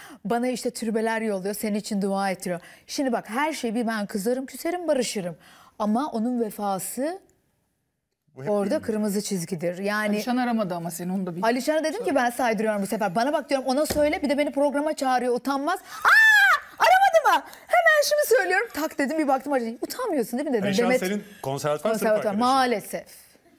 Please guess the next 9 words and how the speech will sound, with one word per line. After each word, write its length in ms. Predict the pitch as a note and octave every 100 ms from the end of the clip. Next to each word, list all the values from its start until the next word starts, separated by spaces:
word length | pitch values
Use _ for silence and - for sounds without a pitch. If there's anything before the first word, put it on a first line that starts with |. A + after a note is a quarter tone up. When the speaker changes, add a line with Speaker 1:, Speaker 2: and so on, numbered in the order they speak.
| _
Speaker 3:
Ya 100 | F4 B4+ B4+
niye 300 | D5 C5 B3
ya? 140 | A3 D#4 A#4
Speaker 1:
Maalesef, 720 | C4 A3 G3 F3 - - F3
maalesef. 440 | B3 B3+ G#3+ F3 B3
Ondan 380 | B3 B3+ B3 A3+
bıktım 520 | A3+ - - C4+ A#3
ben, 220 | G3+ F#3+
bıktım. 360 | A3+ - B3+